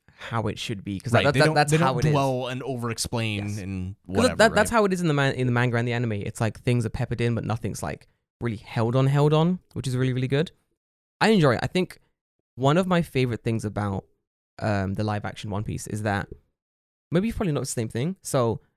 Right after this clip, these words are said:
Speaker 1: a lot of people who have never even heard of One Piece, so, like,
Speaker 2: Or never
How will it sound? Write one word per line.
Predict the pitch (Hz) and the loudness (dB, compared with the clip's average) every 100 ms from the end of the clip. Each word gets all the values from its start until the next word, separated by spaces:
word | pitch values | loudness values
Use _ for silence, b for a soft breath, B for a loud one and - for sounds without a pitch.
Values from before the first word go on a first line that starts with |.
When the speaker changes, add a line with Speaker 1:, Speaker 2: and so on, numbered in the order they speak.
| _ _ _ _ _ | _ _ _ _ _
Speaker 1:
a | 135 | -4
lot | 127 170 | 0 0
of | 208 | 0
people | - 135 - 113 110 - _ _ - | -4 -6 -4 -4 -4 -8 _ _ -6
who | 131 | -4
have | 117 | -2
never | 113 120 131 | 0 0 2
even | 139 117 110 113 - | 0 0 -2 -6 -8
heard | 120 107 | -6 -6
of | 101 - | -6 -8
One | 95 | -10
Piece, | - - - - _ | -8 -12 -14 -20 _
so, | - | -4
like, | 117 104 - _ _ - | 0 -2 -4 _ _ -8
Speaker 2:
Or | 101 | -4
never | 98 92 90 | -2 -2 -6